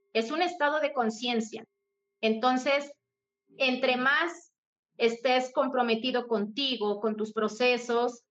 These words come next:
entre más te alinees con las leyes del universo, entre más trabajes el perdón, la compasión, la empatía, la generosidad, el amor propio, entre más confíes y creas en ti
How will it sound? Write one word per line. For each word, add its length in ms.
entre 260
más 260
te 80
alinees 560
con 200
las 160
leyes 300
del 160
universo, 880
entre 260
más 220
trabajes 720
el 160
perdón, 640
la 160
compasión, 920
la 80
empatía, 800
la 160
generosidad, 760
el 160
amor 340
propio, 600
entre 240
más 240
confíes 560
y 80
creas 360
en 200
ti 340